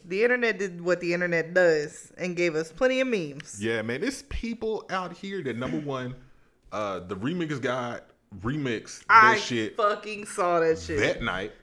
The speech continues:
Speaker 2: It was people that got tattoos that morning.
Speaker 1: I saw the tattoos.
Speaker 2: Uh,
Speaker 1: Wow. That shit is really fucking
Speaker 2: I
Speaker 1: dope.
Speaker 2: just seen, uh, <laughs> where they had, uh,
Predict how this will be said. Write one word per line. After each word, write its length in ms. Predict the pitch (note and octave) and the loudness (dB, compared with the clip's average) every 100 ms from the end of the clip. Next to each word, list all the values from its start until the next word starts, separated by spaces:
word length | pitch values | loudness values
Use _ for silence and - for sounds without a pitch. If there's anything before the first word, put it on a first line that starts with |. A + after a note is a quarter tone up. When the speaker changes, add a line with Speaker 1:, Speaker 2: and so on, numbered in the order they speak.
| _ - | _ 2
Speaker 2:
It 120 | C#4+ | 2
was 120 | F4 | 2
people 260 | - G3+ D#3+ | 0 0 0
that 100 | C3+ | 0
got 280 | C#3 G#2+ - | -2 -4 -6
tattoos 720 | D3 B2+ - F3 D3 C#3 C3+ F#2 | -8 -6 -6 -6 -4 -8 -12 -10
that 240 | F#2 B2 - | -4 -4 -4
morning. 140 | A#2+ G#3+ | 2 6
Speaker 1:
I 200 | G#3 G3 | 6 6
saw 280 | - F3+ | 0 0
the 120 | E3+ E3 | 0 -2
tattoos. 680 | E3 D3+ D3+ D3 C#3+ D3+ - | -4 -6 -8 -12 -14 -14 -6
Speaker 2:
Uh, 160 | A2+ A2+ | -2 0
Speaker 1:
Wow. 340 | D#3 C#3+ D3 - | 2 0 -4 0
That 240 | G3 G3+ | 2 2
shit 300 | - E3 - | -2 -4 -4
is 260 | E3+ D#3+ - | -4 -6 -8
really 240 | E3 D#3+ | -8 -6
fucking 300 | E3 D#3 D#3+ | -6 -6 -4
Speaker 2:
I 40 | C3 | -2
Speaker 1:
dope. 80 | |
Speaker 2:
just 180 | B2+ B2+ | -2 -2
seen, 320 | D3+ C#3+ C3+ | -4 -4 -4
uh, 140 | A#2+ A2+ | -4 -4
<laughs> 180 | A#2 - | -2 -2
where 220 | B2 A2+ | 0 0
they 160 | A2 | 0
had, 340 | A2+ G#2+ G2 E2+ | 0 -2 -4 -6
uh, 540 | F#2+ G2 F#2 D#2 C#2 | -6 -4 -4 -8 -12